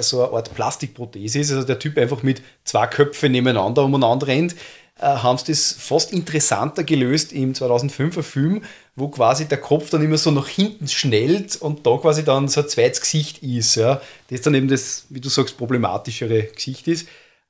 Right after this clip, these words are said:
Ähm, nichtsdestotrotz besteht aber eigentlich niemals in irgendeiner Art und Weise Zweifel daran, dass der Seyfried Bibelbrox als eine Person gesehen wird. Ja? Also es ist halt eine Lebensform, die zwei Köpfe hat.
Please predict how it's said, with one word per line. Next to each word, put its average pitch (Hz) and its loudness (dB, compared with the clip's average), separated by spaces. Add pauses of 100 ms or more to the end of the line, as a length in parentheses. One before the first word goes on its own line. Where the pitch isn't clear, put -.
(120)
Ähm, 135 -2 (160)
nichtsdestotrotz 165 0
besteht 156 0
aber - -2
eigentlich 180 0
niemals 170 0
in 156 -4
irgendeiner 160 2
Art 123 2
und 160 -4
Weise 139 0
Zweifel 131 0
daran, 160 0
dass 147 0
der 143 -6
Seyfried 127 -2
Bibelbrox 160 0 (220)
als 143 -8
eine 139 2
Person 139 0
gesehen 123 2
wird. 98 -4 (220)
Ja? 131 0 (220)
Also 139 2 (160)
es 135 2
ist 180 0
halt 185 0 (500)
eine 131 2
Lebensform, 151 2
die 170 -4
zwei 131 2
Köpfe 127 -2
hat. 151 2